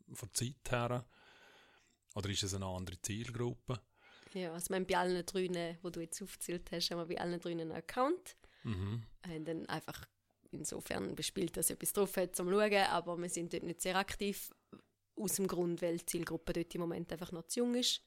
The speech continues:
Speaker 1: Mhm.
Speaker 2: Unsere Zielgruppe ist noch ein bisschen älter, wie die, die jetzt aktuell dort drauf sind. Aber weil wir einfach auch bei Instagram gemerkt haben, wie schnell das sich da kann ändern kann. Ich meine, nur schon in diesen zwei Jahren, wo wir das Produkt jetzt
Speaker 1: Ja.
Speaker 2: vom, von der, von der Idee bis zum heutigen Zeitpunkt hat sich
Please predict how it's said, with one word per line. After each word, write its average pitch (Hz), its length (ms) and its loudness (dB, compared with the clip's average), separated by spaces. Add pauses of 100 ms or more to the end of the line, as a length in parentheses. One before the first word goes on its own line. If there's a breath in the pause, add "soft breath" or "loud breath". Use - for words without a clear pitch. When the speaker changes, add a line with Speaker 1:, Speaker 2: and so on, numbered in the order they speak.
Speaker 1:
Mhm. 101 240 -2
Speaker 2:
Unsere 190 300 -4
Zielgruppe - 720 -10 (140)
ist - 160 -8
noch 170 100 -6
ein 180 120 -8
bisschen - 200 -6
älter, 214 300 -4
wie 190 80 -2
die, 185 160 -6
die 170 60 -6
jetzt - 320 -10
aktuell 190 340 -4
dort 185 200 -4
drauf 196 160 -2
sind. 208 280 -4 (600 loud breath)
Aber 170 240 0
weil 170 100 2
wir 175 140 2
einfach - 280 -2 (300)
auch 180 160 8
bei 190 140 -2
Instagram 196 520 6
gemerkt 185 380 4
haben, 180 100 6
wie 175 80 4
schnell 180 220 4
das 175 160 0
sich - 140 -2
da 175 240 2
kann - 240 4
ändern 202 260 2
kann. 196 200 6
Ich - 40 -12
meine, 185 160 2
nur 208 80 8
schon 214 140 6
in 175 60 4
diesen 190 220 4
zwei 185 260 4
Jahren, 196 300 10
wo 185 60 4
wir 180 80 4
das 185 140 2
Produkt 196 400 2
jetzt 180 200 2
Speaker 1:
Ja. 214 120 4
Speaker 2:
vom, 185 320 4
von - 180 -2
der, 185 180 0
von 180 240 0
der 185 320 0
Idee 190 580 6 (280 loud breath)
bis - 180 0
zum 196 160 0
heutigen 190 380 0
Zeitpunkt 190 480 0
hat 175 160 2
sich 190 160 2